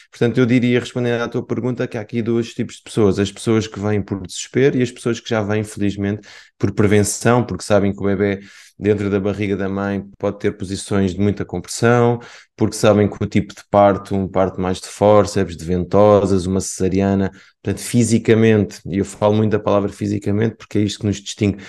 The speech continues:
fisicamente o bebê não teve o mesmo movimento, nem, nem passou pela mesma experiência em comparação com um parto em que não teve, hum, tanta complicação. Portanto,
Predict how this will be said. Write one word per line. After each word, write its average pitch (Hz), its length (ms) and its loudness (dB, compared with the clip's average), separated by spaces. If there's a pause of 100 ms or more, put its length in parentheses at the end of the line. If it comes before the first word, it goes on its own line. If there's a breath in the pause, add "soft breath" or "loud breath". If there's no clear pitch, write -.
(280 loud breath)
fisicamente 107 600 2
o 104 40 2
bebê 107 280 4
não 120 320 0 (100)
teve 110 340 -2
o 110 40 -2
mesmo 110 400 -2
movimento, 107 760 -4
nem, 101 180 -4 (220)
nem 104 120 -6
passou 104 360 -4
pela 101 260 -2
mesma 104 300 -2
experiência 98 680 -4 (420 loud breath)
em 110 80 -8
comparação 98 640 2
com 95 160 0
um 95 80 0
parto 98 340 2
em 95 80 0
que - 140 -10
não 95 140 -2
teve, 90 300 -4 (400 loud breath)
hum, 87 440 0
tanta 95 260 0
complicação. 113 880 -2 (360 loud breath)
Portanto, 110 300 0